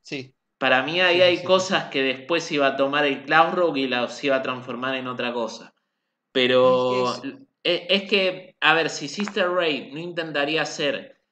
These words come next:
Speaker 2: no intentaría rayarte la cabeza porque es un rayador en el cerebro, Sister Ray, con todo lo que dura, eh, digamos que ahí podría decir, "Che, es buenísima". No sé si me gusta porque es rara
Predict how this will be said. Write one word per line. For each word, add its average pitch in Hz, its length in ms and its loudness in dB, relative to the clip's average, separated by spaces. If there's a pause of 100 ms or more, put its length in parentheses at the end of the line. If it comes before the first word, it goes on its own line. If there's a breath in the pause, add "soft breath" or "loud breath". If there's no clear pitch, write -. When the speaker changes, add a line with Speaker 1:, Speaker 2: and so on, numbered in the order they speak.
Speaker 2:
no 170 100 -4
intentaría 196 600 2
rayarte 175 640 -2
la 131 140 0
cabeza 135 540 -2
porque 123 220 -8
es 127 100 -12
un 131 140 -14
rayador 123 500 -4
en 131 100 -6
el 113 140 -10
cerebro, 131 460 -4
Sister 113 360 -14
Ray, 139 400 -6
con 117 260 -12
todo 139 140 0
lo 120 120 -4
que 117 100 -4
dura, 135 600 -4 (640)
eh, 127 1040 0
digamos 156 500 -2
que 151 180 0
ahí 170 240 2
podría 170 320 0
decir, 156 320 -6
"Che, 175 240 0
es 139 120 -4
buenísima". 135 680 -6 (300)
No 139 100 -8
sé 190 140 -2
si 196 140 -4
me 165 120 -4
gusta 156 400 -6
porque 135 220 -8
es 143 100 -8
rara 202 640 -2